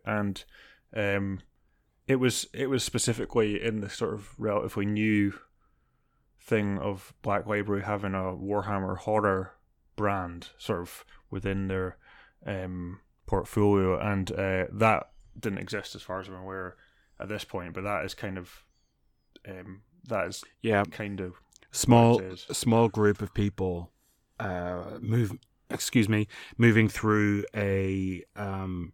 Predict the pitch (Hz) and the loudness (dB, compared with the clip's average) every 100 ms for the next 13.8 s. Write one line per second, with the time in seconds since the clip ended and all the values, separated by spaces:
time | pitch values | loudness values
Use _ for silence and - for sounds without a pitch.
0 | _ - - 104 95 90 95 - - _ | _ -12 0 0 0 -2 -4 -6 -12 _
1 | _ _ - - - - - - 165 165 | _ _ -16 -16 -18 -20 -18 -4 0 4
2 | - 202 190 117 - - - 110 - 135 | 6 6 8 6 2 -2 -2 -4 -10 -8
3 | - 147 156 127 - - - - - - | 0 0 2 -2 -10 -20 -20 -20 -20 -20
4 | - _ _ _ _ _ - - _ _ | -20 _ _ _ _ _ -20 -20 _ _
5 | _ _ _ _ 143 120 113 139 139 147 | _ _ _ _ 2 2 4 2 2 0
6 | 123 117 98 - - 110 107 110 101 110 | 2 2 0 -8 -2 0 0 -2 0 0
7 | 107 104 101 - _ _ _ _ _ - | 0 -2 -4 -10 _ _ _ _ _ -14
8 | 104 98 95 92 - _ - - - - | -12 -12 -12 -14 -18 _ -16 -14 -14 -16
9 | - _ - - - 131 117 95 - _ | -20 _ -20 -12 -4 -2 -2 -4 -10 _
10 | - 76 - 104 98 95 _ 120 107 104 | -14 -12 -10 -10 -10 -14 _ -8 -4 -4
11 | 101 104 - 110 107 101 - 113 110 104 | -6 -10 -12 -8 -6 -6 -10 -10 -8 -6
12 | 101 98 101 - - 98 - 110 110 110 | -6 -4 -6 -6 -8 -8 -8 -6 -4 -4
13 | 107 101 98 104 110 98 101 104 | -4 -6 -4 -4 -4 -8 -8 -10